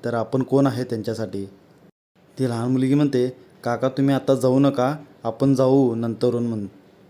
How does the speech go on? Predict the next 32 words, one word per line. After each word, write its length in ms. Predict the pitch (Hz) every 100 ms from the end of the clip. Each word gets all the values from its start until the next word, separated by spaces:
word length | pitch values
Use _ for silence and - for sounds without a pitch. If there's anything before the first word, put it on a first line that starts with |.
| _ _ _ _ _
दुर्गाप्पा 380 | 113 110 113 117
म्हणतो, 260 | 131 123 127
"ठीक 280 | 131 143 131
आहे, 240 | 123 113
मी 100 | 120
आता 220 | 117 127
नाही 220 | 127 123
जात, 160 | 127 117 - - - - -
पण 100 | 123
मला 220 | 123 123
जेव्हा 320 | 127 127 127
वेळ 200 | 135 135
मिळेल 440 | 135 131 135 135 107
तेव्हा 200 | 120 123
मी 160 | 131
जाईन, 340 | 120 117 113 98 - - -
न 140 | 120
सांगता 360 | 123 123 104 113
ते 160 | 107
पण." 200 | 101 95 90 - _ _ _ -
पुढे 140 | 110
आपण 240 | 131 147 147
पाहतो, 500 | 156 151 139 147 143
बापू 400 | - 107 107 -
जातो 280 | 131 120 127
त्या 140 | 123 127
तांत्रिककडं 680 | 117 101 - 113 120 107 98 - _ - _ -
आणि 120 | 110 113
त्यांना 220 | 127 135
विचारतो 540 | 135 143 135 131 131 131 - _ -
की, 80 |
"आम्ही 360 | 127 123 127 135